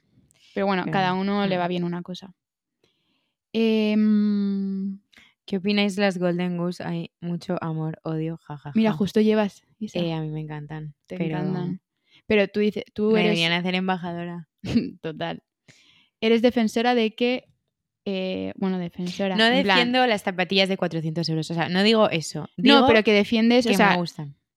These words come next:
Speaker 2: que me encantan.
Speaker 1: que recomiendas invertir en
Speaker 2: Sí,
Speaker 1: ellas.
Speaker 2: joder, yo las, yo las que tengo las tengo desde hace un montón de años y, y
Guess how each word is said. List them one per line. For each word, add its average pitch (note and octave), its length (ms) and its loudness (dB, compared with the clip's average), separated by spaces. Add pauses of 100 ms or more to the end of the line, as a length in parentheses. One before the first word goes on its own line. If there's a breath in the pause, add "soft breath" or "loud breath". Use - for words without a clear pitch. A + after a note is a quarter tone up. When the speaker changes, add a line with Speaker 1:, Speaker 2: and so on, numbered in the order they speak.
Speaker 2:
que F#3+ 100 -2
me F#3 100 0
encantan. F#3 480 -2
Speaker 1:
que A#3+ 100 4
recomiendas G#3+ 640 0
invertir A3 600 0 (840 loud breath)
en G#3 100 0
Speaker 2:
Sí, G#3 60 6
Speaker 1:
ellas. F3 340 2
Speaker 2:
joder, E3+ 360 0
yo D#3+ 160 -2
las, E3 280 -2
yo E3+ 160 -4 (200)
las E3+ 180 -8
que - 80 -8
tengo E3+ 160 -2
las F3+ 140 -2
tengo A3 180 -2
desde G3+ 140 0
hace E3 100 -4
un D#3+ 60 -4
montón D#3+ 260 -8
de D3+ 80 -6
años E3+ 480 0
y, E3 460 -2 (800)
y D#3 400 -8